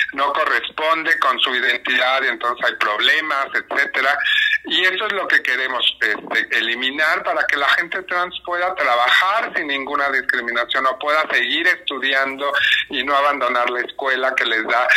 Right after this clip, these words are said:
la posibilidad de tener una mejor calidad de vida. Y eso yo sí creo que lo vamos a lograr en el primer semestre del próximo año, completando la primera generación de derechos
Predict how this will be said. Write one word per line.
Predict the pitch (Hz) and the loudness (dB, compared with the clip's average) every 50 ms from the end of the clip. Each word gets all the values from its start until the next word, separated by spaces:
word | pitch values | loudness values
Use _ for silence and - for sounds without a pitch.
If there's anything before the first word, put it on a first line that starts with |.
| - - - - | 4 4 2 -2
la | 135 123 120 131 131 123 127 127 | -4 -4 -2 0 0 0 0 0
posibilidad | 127 117 110 - 110 107 110 110 107 110 113 107 113 110 117 117 | 0 -2 -4 -4 -4 -2 -2 -2 0 0 -2 0 2 2 2 2
de | 117 113 | 2 0
tener | 110 107 104 107 107 110 | 0 0 2 2 2 2
una | 110 113 110 107 | 2 2 2 2
mejor | 98 92 92 107 107 101 - | 4 2 2 2 0 -2 0
calidad | - 107 98 101 101 101 98 98 | 0 0 0 0 0 0 -2 0
de | 101 101 98 | 0 -2 -2
vida. | 98 101 101 101 101 101 104 - | -2 -2 -2 -2 0 0 0 0
Y | - 104 110 113 | 0 2 2 2
eso | 110 110 - - 127 123 120 123 - _ - | 2 0 -2 -4 -2 -2 -2 -2 -6 _ -16
yo | 131 107 98 - 135 143 147 135 - | -8 0 0 2 2 4 2 2 0
sí | - 127 127 131 | 0 -2 0 2
creo | 131 120 117 117 117 117 117 120 - - - - - - - - - - | 4 4 4 4 4 2 2 0 0 0 0 0 0 0 -2 -2 -4 -4
que | 117 113 107 | -2 -2 0
lo | 104 104 104 | 0 -2 -2
vamos | 107 110 110 113 113 113 107 - | -2 -2 -2 -2 -4 -4 -4 -2
a | 110 | -2
lograr | 101 98 98 98 104 107 107 107 107 107 110 - 117 | -2 -2 -4 -2 -2 -2 0 0 0 0 0 0 0
en | 107 98 | 0 0
el | 98 95 - | 0 -2 -2
primer | - 101 95 101 104 104 - - | -2 -4 -2 -2 -2 -2 -2 -4
semestre | 113 107 104 101 101 - - 107 | -4 -2 -2 -4 -4 -2 -4 -4
del | 101 95 95 | -4 -2 -2
próximo | - 104 101 101 - - 113 107 110 110 | -2 -2 -2 -4 -6 -6 -6 -2 0 2
año, | 113 113 113 123 135 - - - - - - - | 2 2 2 0 -2 -2 -2 -2 0 0 -2 -2
completando | - 156 156 151 156 151 - 165 160 165 165 165 - 196 196 202 208 208 202 202 190 170 170 170 180 190 - - - | -2 -2 -2 -2 -2 -2 0 0 2 2 0 0 2 2 4 4 2 2 0 -4 -6 -4 -4 -2 -2 -2 -4 -6 -6
la | 143 143 143 143 143 143 147 151 147 147 147 151 143 - - - | -4 -4 -2 0 2 4 4 4 4 4 4 4 2 0 0 0
primera | 127 127 123 127 139 151 165 170 160 | 0 0 2 2 2 2 4 4 4
generación | 160 147 139 127 123 120 117 113 110 - 131 123 120 120 | 2 2 2 0 -2 -2 -2 -4 -4 -4 -2 -2 -2 0
de | 113 113 113 | -2 -2 -2
derechos | 110 113 110 110 113 110 - - 117 | 0 0 0 0 0 2 0 2 0